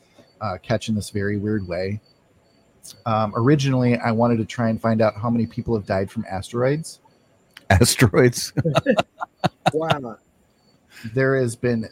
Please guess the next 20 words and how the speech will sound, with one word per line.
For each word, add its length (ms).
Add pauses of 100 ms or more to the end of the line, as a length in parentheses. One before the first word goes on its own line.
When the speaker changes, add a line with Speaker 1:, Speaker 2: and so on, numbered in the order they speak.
(100)
Speaker 1:
zero 760 (100)
confirmed 720
cases 460
of 160
people 300
dying 400
from 480
asteroids 500
or 220
actually 460
anything 640 (480)
falling 400
on 160
people 600 (440)
from 320
space. 680 (800)
There's 240
Speaker 2:
That, 60
Speaker 1:
been 120
Speaker 2:
there's 280